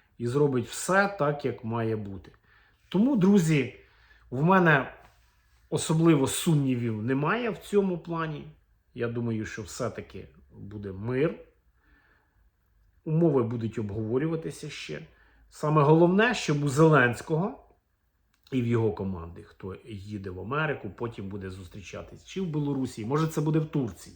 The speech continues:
може бути. А, щоб вони були в розумі, щоб вони нічого не вигадували, нічого не придумали. Сьогодні потрібен мир.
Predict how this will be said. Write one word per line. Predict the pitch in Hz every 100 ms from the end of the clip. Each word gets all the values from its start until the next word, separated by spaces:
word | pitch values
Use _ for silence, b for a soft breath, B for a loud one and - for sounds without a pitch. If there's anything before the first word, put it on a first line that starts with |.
| -
може | 113 117 95 87
бути. | 101 - _ B B B B B B B B B -
А, | 135 127 123 123 113
щоб | - - 143 135
вони | 147 170
були | 165 143 139 147 147 135 - - _ _ _ _ _ 80 78 80 87 _ 76 - _ _
в | 147 147 160 120
розумі, | 123 101 98 95 98 -
щоб | - 131 107
вони | 113 147 156 170 165
нічого | 143 135 131 135 123
не | 120
вигадували, | 110 98 95 85 98 - 104
нічого | 117 - 156
не | 131
придумали. | - 120 117 110 95 95 - b b b b b - 98
Сьогодні | - 123 165 156 123
потрібен | 120 - 127 123 113
мир. | 110 107 95